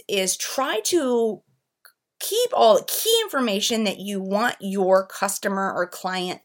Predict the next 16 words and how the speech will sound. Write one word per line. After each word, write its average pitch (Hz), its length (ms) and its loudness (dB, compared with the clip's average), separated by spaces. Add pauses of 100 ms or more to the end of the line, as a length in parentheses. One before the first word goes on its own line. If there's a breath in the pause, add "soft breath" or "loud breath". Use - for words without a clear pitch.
(140)
to 196 120 0
know 175 480 2 (260 loud breath)
in 320 300 4
relatively 233 640 8
one 156 260 -2
place. - 560 -2
Um, 196 160 2
I'm 226 160 0
not 294 240 4
a - 20 0
big 285 180 -4
fan 214 440 0 (260 loud breath)
of 214 160 4
sites 175 640 4
that 175 280 6
have 165 640 4